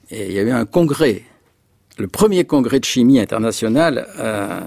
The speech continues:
à Karlsruhe en mille huit cent soixante, convoqué par Kekulé, qui était un grand chimiste allemand, parce qu'il voulait essayer de, de trouver un,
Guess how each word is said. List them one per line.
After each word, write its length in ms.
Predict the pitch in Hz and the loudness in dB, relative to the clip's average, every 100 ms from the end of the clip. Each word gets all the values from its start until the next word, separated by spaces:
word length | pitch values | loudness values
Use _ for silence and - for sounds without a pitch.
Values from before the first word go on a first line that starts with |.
| 87 - _ _ | -14 -18 _ _
à 100 | 98 | -12
Karlsruhe 600 | - 160 151 - 123 120 | -4 -4 -2 2 4 4
en 80 | 127 | 2
mille 260 | 113 113 104 | -2 -4 -6
huit 120 | 107 | -8
cent 440 | - 110 95 101 98 _ _ - | -6 -6 -6 -10 -20 _ _ -20
soixante, 580 | - - 90 160 151 - _ _ _ _ _ _ _ _ _ _ _ _ _ | -14 -10 -4 -4 -4 -10 _ _ _ _ _ _ _ _ _ _ _ _ _
convoqué 480 | 107 101 107 117 107 | -8 -6 -4 -4 -4
par 280 | 95 - | -6 -6
Kekulé, 520 | - 123 131 104 110 147 | -4 -2 0 2 2 0
qui 140 | - | -4
était 140 | - | -10
un 60 | 87 | -12
grand 200 | - 120 | -8 -10
chimiste 400 | - 90 92 - | -8 -12 -12 -12
allemand, 320 | 85 98 139 _ _ _ _ _ _ _ _ - - | -12 -12 -14 _ _ _ _ _ _ _ _ -12 -4
parce 160 | 147 | -2
qu'il 160 | 180 147 | 0 0
voulait 220 | 170 170 | 2 2
essayer 360 | - 156 151 165 | 2 2 2 2
de, 180 | 127 | 0
de 220 | 95 113 117 | -2 -6 -8
trouver 560 | - 131 117 156 127 - | -4 -6 -2 -2 -2 -6
un, 160 | 110 | -14